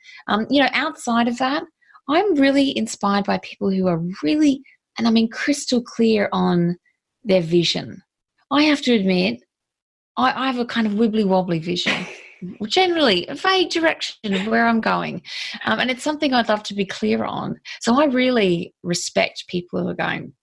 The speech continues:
Speaker 1: "This is me, this is what I do, and this is where I'm going." I think that's really cool.
Speaker 2: That's awesome. Yes, those, those people, I think sometimes I can find them a little bit terrifying, but then it's always just
Speaker 1: Oh.
Speaker 2: like,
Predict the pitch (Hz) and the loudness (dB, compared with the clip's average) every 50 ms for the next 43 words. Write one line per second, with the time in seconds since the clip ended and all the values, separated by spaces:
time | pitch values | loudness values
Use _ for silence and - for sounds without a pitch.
0 | _ _ - 311 320 311 285 254 208 196 196 185 185 185 180 180 175 - - _ | _ _ -2 -2 -2 0 -2 -4 -2 0 0 2 2 2 0 0 -2 -6 -16 _
1 | _ _ _ - 254 254 247 233 202 196 190 185 180 180 175 175 180 175 175 170 | _ _ _ 0 0 0 0 -2 -2 0 0 2 0 0 -2 0 0 2 2 2
2 | 165 165 165 - - - _ _ - 175 156 156 151 - - - 262 - - 185 | 2 0 -2 -6 -16 -20 _ _ -2 0 0 0 -2 -2 0 0 0 0 -2 -4
3 | 170 170 165 156 165 170 151 - 117 85 90 - - - - _ _ _ _ _ | -2 -2 0 0 -2 -4 -6 -8 -8 -8 -8 -8 -10 -14 -18 _ _ _ _ _
4 | _ _ _ _ - - 220 226 226 226 208 185 - - 185 170 165 160 - - | _ _ _ _ -8 -4 0 0 2 2 0 0 -2 -2 -2 -2 -2 -2 -4 -6
5 | 175 - - - - _ _ _ _ _ _ _ _ _ _ _ - - 202 202 | -6 -6 -8 -12 -18 _ _ _ _ _ _ _ _ _ _ _ -6 -4 -4 -4
6 | - - - 113 151 156 170 - - 165 151 151 156 160 - - 180 180 165 165 | -4 -2 0 0 2 2 0 0 0 0 0 0 -2 -4 -2 2 4 6 6 6
7 | 160 160 - - 180 175 175 185 180 - - - 196 180 190 190 - - 196 185 | 4 2 2 2 4 4 4 4 2 -2 0 2 4 4 4 2 2 2 2 4
8 | 185 185 180 165 170 170 - - - - - - _ _ - - - - 175 175 | 4 4 4 4 4 2 -2 -8 -16 -18 -18 -20 _ _ -18 -12 -6 -2 0 0
9 | - 175 - - 233 240 226 226 190 190 185 185 - 196 - 202 208 190 185 175 | 0 0 0 0 2 2 2 2 2 2 2 0 0 2 4 4 4 4 4 4
10 | 185 190 190 185 185 - - - 196 190 202 202 - 202 185 175 175 175 185 233 | 4 6 6 4 2 2 0 2 4 4 4 2 4 4 4 4 4 4 4 4
11 | 269 226 226 - - 196 185 185 180 - - 208 202 190 185 165 - 247 190 165 | 4 4 2 2 4 4 4 4 2 0 -2 -2 0 0 0 2 2 2 2 2
12 | - - 370 - 220 185 | -2 -8 -14 -12 -12 -12